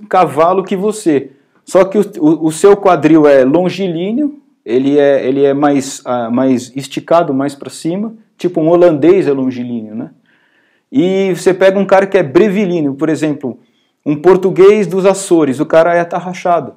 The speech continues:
é assim. Então, por exemplo, o, o, a, a diferença de altura do trocânter maior pro, pra, pra virilha, pro, pro cavalo, porque é a pubis, é,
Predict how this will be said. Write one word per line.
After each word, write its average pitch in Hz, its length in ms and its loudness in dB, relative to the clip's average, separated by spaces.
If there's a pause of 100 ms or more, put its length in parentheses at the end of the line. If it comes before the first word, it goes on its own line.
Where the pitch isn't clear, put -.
é 123 60 -14
assim. 139 320 -14 (720)
Então, 139 300 4
por 185 120 2
exemplo, 156 380 0
o, 143 500 2
o, 135 60 2
a, 135 260 4
a 139 40 4
diferença 196 540 2
de 185 80 2
altura 180 340 4
do 156 120 2
trocânter 170 540 0
maior 143 440 2
pro, 117 420 -6 (480)
pra, 113 460 -4 (180)
pra 120 160 -2
virilha, 131 480 0
pro, 107 640 -10
pro 101 520 -12
cavalo, 120 680 0 (200)
porque - 220 -10
é - 20 -2
a 107 60 -6
pubis, 160 500 -8 (840)
é, 131 1120 4